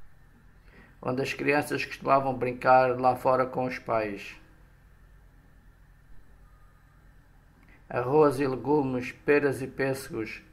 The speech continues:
gatos e seres humanos. Que todos os seres vivos vivam em Fukushima.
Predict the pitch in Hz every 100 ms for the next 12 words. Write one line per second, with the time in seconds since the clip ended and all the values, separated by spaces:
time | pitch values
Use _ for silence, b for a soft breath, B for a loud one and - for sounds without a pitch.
0 | - - 117 143 143 135 117 120 139 127
1 | 120 131 123 120 117 107 - - - -
2 | - - - b b b b - 170 -
3 | 143 131 127 - 139 123 123 135 123 123
4 | - 139 131 135 123 - 120 123 - 127
5 | 120 107